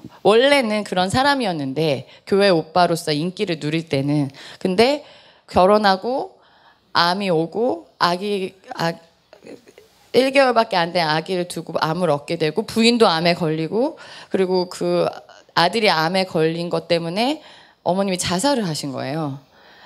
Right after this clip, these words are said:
그러니까 이 엄청난 회오리 소리-, 속에서 욥 같은 고백을 할 수밖에 없는 거예요. "나를 차라리, 어, 나 이렇게 고통스러울 바엔 나는 차라리 그만하고 싶다."고 생각할 정도로.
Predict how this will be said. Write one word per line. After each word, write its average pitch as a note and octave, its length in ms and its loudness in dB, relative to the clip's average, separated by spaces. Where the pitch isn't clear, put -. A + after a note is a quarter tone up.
그러니까 G3 220 2
이 A3 100 0
엄청난 C#4+ 760 2
회오리 D#4+ 420 0
소리-, A#3 380 -2
속에서 G3 720 -2
욥 A#3 320 -2
같은 A#3 360 -4
고백을 F3+ 760 2
할 C4+ 220 -6
수밖에 B3+ 300 -4
없는 D3+ 240 -10
거예요. C3+ 180 -14
"나를 D#3 240 -2
차라리, F#3+ 760 -4
어, - 280 -10
나 F3 160 2
이렇게 C4 640 2
고통스러울 A3+ 760 -2
바엔 F3+ 240 2
나는 D#3+ 340 -4
차라리 F3+ 240 -2
그만하고 F3 540 -2
싶다."고 - 920 -10
생각할 A3+ 420 -2
정도로. D3 640 -4